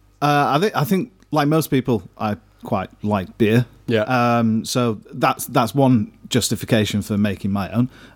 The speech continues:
Speaker 1: Um, and I think one of the main drivers for me was because some of the beers that I really like aren't hugely sort of popular and, uh, and available. They're getting, they're getting more so, but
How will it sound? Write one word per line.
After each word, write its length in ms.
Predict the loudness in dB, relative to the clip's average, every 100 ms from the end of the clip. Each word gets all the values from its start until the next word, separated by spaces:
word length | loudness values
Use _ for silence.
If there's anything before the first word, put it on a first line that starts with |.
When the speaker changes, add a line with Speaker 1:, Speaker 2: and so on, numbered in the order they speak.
| -2
Speaker 1:
Um, 640 | 2 4 4 4 2 0 0
and 120 | 2
I 80 | 2
think 320 | 2 -2 -2 _ _ _ _ -14
one 460 | -12 -8 0 2
of 80 | 2
the 80 | 4
main 260 | 4 4
drivers 360 | 4 2 2 -2
for 80 | 2
me 120 | 2
was 180 | 2 0
because 600 | -6 -2 -2 -2 -4 -10 _ _ _ _ -8
some 340 | -4 0 2
of 80 | 2
the 60 |
beers 340 | 2 2 0 0
that 80 | -2
I 100 | 0
really 360 | 2 2 2
like 320 | 2 2 0 -2
aren't 320 | -2 0 0 -4 _
hugely 1120 | -16 -10 0 2 2 0 -4 -2 0 0 -4 -10 -12
sort 220 | -6 -6
of 120 | -2
popular 540 | -4 -2 -2 0 0
and, 100 | 0
uh, 100 | -2 -4 -12 -8
and 240 | 2 2 2
available. 440 | 2 4 4 0 0
They're 100 | 0
getting, 400 | 0 0 -2 -2
they're 100 | 0
getting 220 | 2 2
more 200 | 0 -2
so, 160 | -4
but 80 | -6